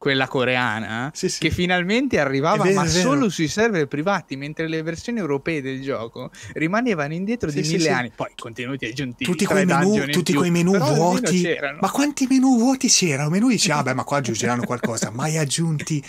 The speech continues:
Speaker 2: slot vuoti di roba che non si capisce interfaccia. Vabbè,
Speaker 1: Sì.
Speaker 2: madonna, cioè, potremmo stare veramente delle ore a parlarne.
Speaker 1: No,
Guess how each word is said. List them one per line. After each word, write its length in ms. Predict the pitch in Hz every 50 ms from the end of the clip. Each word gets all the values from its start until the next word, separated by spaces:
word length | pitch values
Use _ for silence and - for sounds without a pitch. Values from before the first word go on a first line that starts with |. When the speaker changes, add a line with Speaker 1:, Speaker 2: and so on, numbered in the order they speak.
| - - -
Speaker 2:
slot 440 | - 139 127 143 160 175 - - 165
vuoti 380 | 139 143 147 160 165 160 - -
di 120 | 135 139 143
roba 340 | 147 156 170 151 156 151 135
che 100 | 127 139
non 100 | 143 143
si 140 | 143 - 151
capisce 440 | 131 143 - - 143 143 135 - 131
interfaccia. 680 | 127 120 131 127 - - - 127 127 - - - 107 - - - - - - - - _ _ _ -
Vabbè, 240 | 120 123 127 180 180
Speaker 1:
Sì. 80 | -
Speaker 2:
madonna, 400 | 98 101 104 98 104 104 98 98
cioè, 220 | 98 - - 101 101
potremmo 320 | - 101 117 113 117 120
stare 400 | - - 135 123 120 120 123 123
veramente 440 | 123 123 123 123 131 139 139 - 131
delle 200 | 117 117 123 127
ore 160 | 123 127 123
a 60 | 127 123
parlarne. 420 | - 151 156 156 127 107 110 123
Speaker 1:
No, 40 | 151